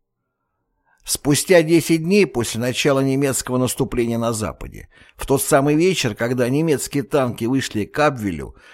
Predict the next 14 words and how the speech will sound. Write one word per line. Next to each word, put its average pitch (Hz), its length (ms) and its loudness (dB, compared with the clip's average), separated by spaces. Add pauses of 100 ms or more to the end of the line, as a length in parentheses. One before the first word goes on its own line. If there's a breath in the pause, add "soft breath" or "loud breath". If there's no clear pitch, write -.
(120)
генерал 165 380 4
Йодель, 165 480 4
описав 135 540 -2
в - 20 -6
своем 131 320 2
дневнике, 151 640 0
как - 360 -6
фюрер 139 380 0
был 110 320 -2
вне 123 260 -2
себя 123 340 0
от 113 100 -4
радости, 90 480 -6
добавил, 85 680 -4